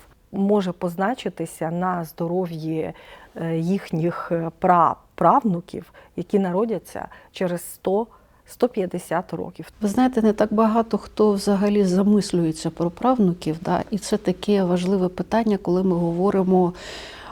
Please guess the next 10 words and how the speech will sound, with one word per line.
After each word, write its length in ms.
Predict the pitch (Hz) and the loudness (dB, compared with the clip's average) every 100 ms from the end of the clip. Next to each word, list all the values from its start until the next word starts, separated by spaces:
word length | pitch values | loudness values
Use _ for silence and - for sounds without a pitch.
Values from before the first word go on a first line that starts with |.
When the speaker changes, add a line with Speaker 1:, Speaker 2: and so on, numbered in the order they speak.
| - | -4
Speaker 2:
а, 340 | 185 175 170 165 | 0 2 2 0
в 40 | |
розрізі 540 | 180 196 190 190 180 180 | 4 4 4 2 4 2
взагалі 420 | 165 180 185 185 | 2 4 4 6
нашої 400 | 175 165 190 175 | 4 2 2 4
нації. 680 | 180 170 147 - 139 120 - - - - - - | 4 2 0 -4 -4 -4 -8 -12 -16 -16 -18 -4
І 220 | 190 196 | 4 6
на 160 | 190 185 | 8 6
сьогодні 520 | 208 185 247 226 196 | 4 4 6 6 6
є 200 | 175 208 | 4 2